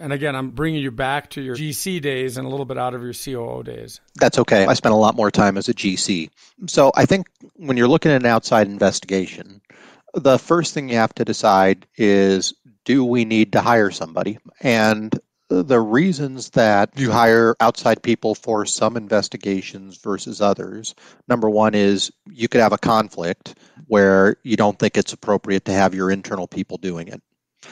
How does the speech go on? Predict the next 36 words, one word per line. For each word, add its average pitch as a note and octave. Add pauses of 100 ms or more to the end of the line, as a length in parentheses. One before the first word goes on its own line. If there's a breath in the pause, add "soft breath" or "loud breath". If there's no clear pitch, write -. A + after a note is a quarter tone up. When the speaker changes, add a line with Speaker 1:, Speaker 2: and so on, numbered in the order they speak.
(420 loud breath)
Speaker 2:
Number A#2
two D3
is A2+
you A2+
could -
have G#2+
a G2+
situation G2+
where G2+
you G2+
don't A#2
have G2 (140)
the A2
internal A#2
resources F#2+
to B2+
be G#2
able F#2+
to G2
do F#2+
it G2
well. F2+ (720 loud breath)
And B2
then B2+
there A#2
are A#2
other C3
times G#2
where G2+
you A2
need A2
to A2
have G2+
the G2
independence A2
of G2